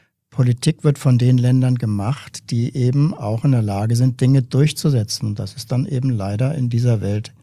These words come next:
auch militärische, ähm, Möglichkeiten. Die gibt es hier nicht. Die sollen jetzt aufgebaut werden. Aber wer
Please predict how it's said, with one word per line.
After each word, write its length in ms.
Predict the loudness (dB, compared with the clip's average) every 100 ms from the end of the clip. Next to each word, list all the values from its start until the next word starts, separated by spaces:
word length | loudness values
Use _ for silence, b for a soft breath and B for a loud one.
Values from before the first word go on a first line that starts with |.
| b b b b _ _ -4
auch 220 | -2 0
militärische, 880 | 0 0 2 2 2 0 -2 -2 -4 -10
ähm, 560 | -8 -6 -4 -4 -6 -4
Möglichkeiten. 960 | 2 2 2 -4 -2 -2 -2 -2 -2 -2 B B B B B _ -4
Die 60 |
gibt 240 | -2 -2 -4
es 100 | -2
hier 140 | 0
nicht. 220 | 2 0
Die 60 | -2
sollen 420 | 2 4 4 4
jetzt 640 | 4 2 0 -6 -8 -20 -20 _ _ _ _ _ _ _ _
aufgebaut 760 | 0 0 2 0 2 0 0
werden. 460 | -2 -2 -2 -4 -6 _ _ _ _ _ _ _ _ _ _ _ _ _
Aber 460 | _ -4 0 2 2 2
wer 540 | 2 4 4 2 2